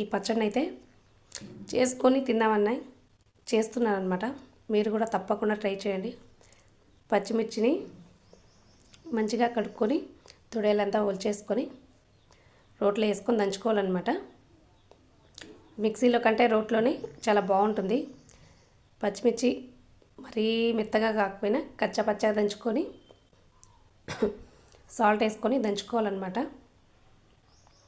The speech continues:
తర్వాత జీలకర్ర అలాగే చింతపండు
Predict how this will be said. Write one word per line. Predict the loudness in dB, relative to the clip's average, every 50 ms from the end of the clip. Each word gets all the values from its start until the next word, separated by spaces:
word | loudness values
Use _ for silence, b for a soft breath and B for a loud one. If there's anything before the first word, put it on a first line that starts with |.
| _ _ -20 _ _ _ -20 -20 b b b b b b b b b b b b _ _ _ _ _ _ _ _ _ _ _ _ -20 -20 _ _ 0
తర్వాత | 0 2 4 2 2 2 0 -4 -6 -8 -18 -20 _ _ _ _ _ _ _ -20 -20 -20 -20 -20 _ _ _ _ _ _ _ _ _ _ _ -20 -20 _ _ -20 _ _ _ _ _ _ _ _ _ -20 -20 -20 _ _ _ _ _ _ -20 _ -20 -20 _ _ _ _ _ _ _ _ _ _ _ _ _ _ _ _ _ _ _ -20 _ _ _ _ -14 -12
జీలకర్ర | -4 0 2 2 2 2 0 0 2 2 2 0 -2 -10 -18 -20 _ _ _ -4 -2
అలాగే | 0 0 0 0 0 0 0 -2 -4 -10 -6 -2
చింతపండు | -2 0 0 0 -2 0 0 2 2 2